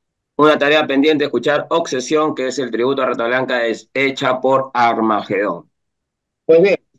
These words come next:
tenemos ahora que hablar del nuevo álbum,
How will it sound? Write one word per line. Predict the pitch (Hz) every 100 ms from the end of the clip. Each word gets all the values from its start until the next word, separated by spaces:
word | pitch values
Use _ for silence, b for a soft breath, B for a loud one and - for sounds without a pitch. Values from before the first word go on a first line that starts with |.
| _ _
tenemos | - 156 190 190
ahora | 156 175 190 202 170
que | 139
hablar | 127 143 185 -
del | 131 135 123
nuevo | 143 151 127
álbum, | 135 180 104 80